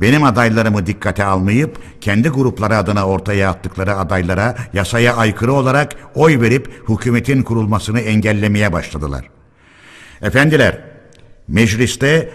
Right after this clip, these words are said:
orduya karşı da bir akım yaratılmıştı. Diyorlardı ki, Sakarya Savaşı'ndan sonra aylar geçtiği halde ordu niçin saldırıya geçmiyor? Ne olursa olsun saldırıya geçmelidir. Hiç olmazsa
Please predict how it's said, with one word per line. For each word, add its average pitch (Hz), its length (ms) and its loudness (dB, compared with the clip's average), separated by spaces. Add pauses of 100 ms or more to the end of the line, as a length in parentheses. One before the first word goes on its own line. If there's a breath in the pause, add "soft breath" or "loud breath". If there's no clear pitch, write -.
(120 loud breath)
orduya 120 480 4
karşı 107 380 -2
da 120 300 0
bir 135 260 2
akım 139 260 0
yaratılmıştı. 85 760 -2 (420 soft breath)
Diyorlardı 117 540 4
ki, 131 240 -2 (380 loud breath)
Sakarya 143 540 2
Savaşı'ndan 110 600 0
sonra 117 460 -2 (200 loud breath)
aylar 117 400 4
geçtiği 120 520 0
halde 107 480 0 (160 loud breath)
ordu 120 380 2
niçin 135 380 2
saldırıya 113 520 2
geçmiyor? - 580 -2 (760)
Ne 117 140 4
olursa 131 400 2
olsun 120 480 0 (120 loud breath)
saldırıya 120 580 2
geçmelidir. 90 720 -2 (580 soft breath)
Hiç 131 200 -2
olmazsa 117 680 0